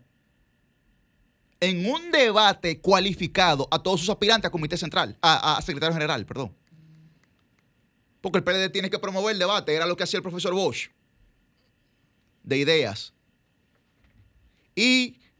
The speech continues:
no hay hasta ahora, solamente hay una, un aspirante a la presidencia por aclamación, que el presidente Danilo Medina.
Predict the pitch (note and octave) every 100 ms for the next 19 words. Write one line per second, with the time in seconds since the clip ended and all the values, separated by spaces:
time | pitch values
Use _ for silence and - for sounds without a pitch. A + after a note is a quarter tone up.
0 | _ _ - A#2+ C3+ D3+ F3+ G3 G3+ -
1 | B2+ C3 C3 C3+ F3+ G#3+ F#3+ E3 D#3 C#3+
2 | D3+ D3+ D3+ D3 D3 D3+ D3 C#3+ D3+ D3+
3 | D3 C#3+ C3+ C3 B2 D3+ D#3 D3+ D#3 D#3
4 | E3 F#3 F3+ F3 C3 G#2+ C3 C#3+ F3 F#3+
5 | F#3+ F#3 D#3 C#3 C#3 C#3 C#3 F3+ F3 D3
6 | D3 D3 B2 A2+ A2 G#2+ F2 D#2 -